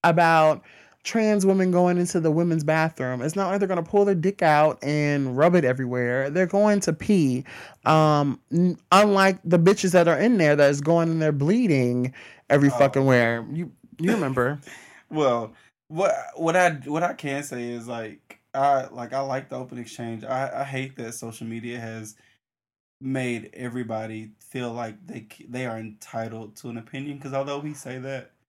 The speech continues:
Speaker 2: are you really? And li-,
Speaker 1: Yeah.
Speaker 2: like, I get that, like, people can have, like, podcasts, like, such and such, or, like, you know, blah, blah, blah, but, like,
Speaker 1: Mm-hmm.
Speaker 2: I th-, I think that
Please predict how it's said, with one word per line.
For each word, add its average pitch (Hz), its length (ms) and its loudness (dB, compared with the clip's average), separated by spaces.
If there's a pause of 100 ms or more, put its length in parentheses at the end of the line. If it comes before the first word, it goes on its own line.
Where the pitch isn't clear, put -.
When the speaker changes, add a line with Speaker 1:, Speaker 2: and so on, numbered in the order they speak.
(260)
Speaker 2:
are 151 140 -6
you 185 140 -10
really? 147 340 -10 (400)
And 156 160 -4
li-, 196 100 -2
Speaker 1:
Yeah. 202 100 4
Speaker 2:
like, 175 240 2
I 170 80 0
get 208 240 -8
that, 139 180 -10
like, 123 320 -8 (100)
people 180 240 -14
can 147 100 -10
have, 117 120 -6
like, 110 160 -12
podcasts, 131 720 -10
like, 120 120 -16
such 107 200 -14
and 160 80 -20
such, - 400 -16 (460)
or, 139 320 0
like, 127 260 -8
you 208 60 -6
know, 180 140 -4
blah, 120 320 -2
blah, 127 280 -8
blah, - 20 -8
but, 120 140 -12
like, 156 180 -4
Speaker 1:
Mm-hmm. 123 120 -10 (360)
Speaker 2:
I 160 140 0
th-, - 260 -18
I 160 80 -2
think 185 260 -10
that 135 240 -6